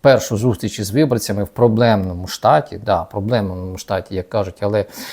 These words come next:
зрозуміло, що там уже проблем в неї точно не буде, її підтримують, і вона готова працювати далі. І вона говорить про те, що ви мені, виборці, довірили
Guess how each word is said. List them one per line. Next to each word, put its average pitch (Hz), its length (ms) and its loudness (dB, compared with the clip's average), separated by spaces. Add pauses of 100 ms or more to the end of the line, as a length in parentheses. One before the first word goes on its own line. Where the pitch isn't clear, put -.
(160)
зрозуміло, 113 520 4
що - 180 -4
там 110 280 0
уже 104 140 0
проблем 110 380 2
в 107 40 2
неї 101 200 -2
точно 147 420 0
не 117 100 2
буде, 107 260 0
її 110 220 0
підтримують, 139 720 -2
і 113 40 -6
вона 120 200 0
готова 104 380 -2
працювати 117 540 -2
далі. 131 320 2
І 90 40 -2
вона 104 240 -2
говорить 107 380 -2
про 95 140 -6
те, 151 260 0 (320)
що - 280 2
ви 117 500 6 (240)
мені, 131 460 4
виборці, 110 600 2
довірили 117 720 4